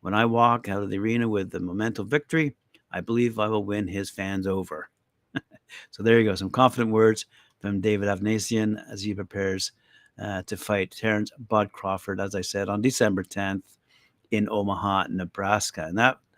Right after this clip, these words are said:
fight fans, brings me to the end of today's show. Thank you very much for joining me. Appreciate it. Uh,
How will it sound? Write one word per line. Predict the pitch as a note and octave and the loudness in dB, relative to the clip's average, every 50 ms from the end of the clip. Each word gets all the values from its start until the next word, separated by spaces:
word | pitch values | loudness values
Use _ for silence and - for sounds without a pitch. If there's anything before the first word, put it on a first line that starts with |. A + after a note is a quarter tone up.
| _ _ _ _ _ - | _ _ _ _ _ 4
fight | - B2 B2 B2 | 6 6 6 4
fans, | - A#2+ A#2+ A#2+ A2+ G2+ | 4 2 2 2 2 0
brings | G2+ A2+ A2+ G#2+ G2+ | 0 0 0 0 0
me | G#2+ G2 | -4 -4
to | - G2+ | -4 -6
the | G2+ - - | -4 -2 2
end | C3 C3 B2+ A#2 | 6 6 6 6
of | G2 | 4
today's | - - F#2+ A#2+ B2+ C3 A#2 | 0 -2 0 2 4 4 4
show. | - - - A#2 B2 C3+ B2 | 4 4 6 6 6 6 4
Thank | - - A2 G2+ | 2 0 -2 -2
you | G#2+ | 0
very | A2 G#2+ G#2 | 0 0 2
much | G#2+ G#2+ A2 - | 2 2 0 0
for | - F2 | -4 -10
joining | E2 - A#2 A#2 B2 C3+ C#3+ | -6 -2 0 2 2 2 2
me. | D3+ D3+ | 2 0
Appreciate | D3 - B2 B2+ - - D#3 D#3+ D#3+ | -2 -4 -6 -6 -4 -2 -2 0 0
it. | E3 E3 _ _ _ _ _ - - - - _ _ _ - | -2 -2 _ _ _ _ _ -20 -20 -20 -20 _ _ _ -4
Uh, | G#2 G2+ G#2 G#2 G#2 G2+ G2+ G#2 | -2 0 0 0 0 0 -2 -4